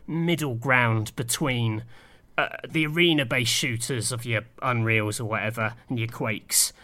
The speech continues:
and the, the coming of Battlefield in this period, which is a series I have, like, no experience with up until, until it, like,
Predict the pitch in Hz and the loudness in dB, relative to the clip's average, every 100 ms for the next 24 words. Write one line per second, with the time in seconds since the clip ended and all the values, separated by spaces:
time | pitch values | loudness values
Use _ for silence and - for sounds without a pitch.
0 | - - 143 127 117 110 101 - - - | -20 6 8 8 6 2 0 -2 -6 -20
1 | - - 202 160 117 120 - - 120 117 | -20 -20 -8 -6 -4 -6 2 4 4 4
2 | 107 101 123 117 127 117 117 110 110 104 | 2 2 2 2 0 -2 -2 -2 -2 -4
3 | - 123 110 107 143 - 147 139 - 170 | -2 0 0 0 -2 -4 -2 0 2 4
4 | 131 117 151 131 131 135 131 139 147 135 | 2 2 4 6 4 2 -6 0 0 0
5 | 127 - - 127 120 113 123 107 - - | 0 -2 0 0 0 -2 -2 -4 -6 -4
6 | 143 117 117 - 120 117 143 131 117 143 | -2 0 -2 0 -2 0 -2 -2 -2 -2
7 | 113 110 - 117 107 - | -2 -4 -6 -6 -6 -10